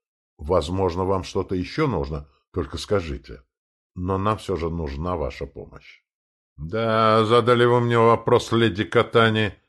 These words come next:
Задумчиво нахмурился я, пытаясь понять,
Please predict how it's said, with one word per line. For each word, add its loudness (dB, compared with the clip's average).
Задумчиво -4
нахмурился -4
я, -2
пытаясь -4
понять, -4